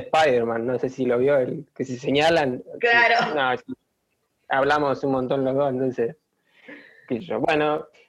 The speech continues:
Speaker 1: yo no tengo problema, el que lo quiera, el que tenga ganas de escucharlo lo va a escuchar.
Speaker 2: Perfecto,
Speaker 1: Ya, lo
Speaker 2: perfecto.
Speaker 1: venda como lo venda.
Speaker 2: Bueno, Dante, ha sido un honor,
Speaker 1: No,
Speaker 2: realmente
Speaker 1: no, no.
Speaker 2: un honor para mí. Te felicito, eh, estás haciendo algo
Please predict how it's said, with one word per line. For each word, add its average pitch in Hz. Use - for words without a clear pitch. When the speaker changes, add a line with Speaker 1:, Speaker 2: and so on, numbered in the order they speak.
Speaker 1:
yo 151
no 135
tengo 123
problema, 123
el 123
que 147
lo 131
quiera, 147
el 139
que 254
tenga 180
ganas 175
de 127
escucharlo 131
lo 123
va 123
a -
escuchar. 135
Speaker 2:
Perfecto, -
Speaker 1:
Ya, -
lo -
Speaker 2:
perfecto. 143
Speaker 1:
venda 156
como 139
lo 139
venda. 147
Speaker 2:
Bueno, 180
Dante, 202
ha 202
sido 233
un 233
honor, 208
Speaker 1:
No, -
Speaker 2:
realmente 127
Speaker 1:
no, 135
no. 123
Speaker 2:
un 117
honor 226
para 190
mí. 240
Te 180
felicito, 226
eh, 160
estás 202
haciendo 196
algo 190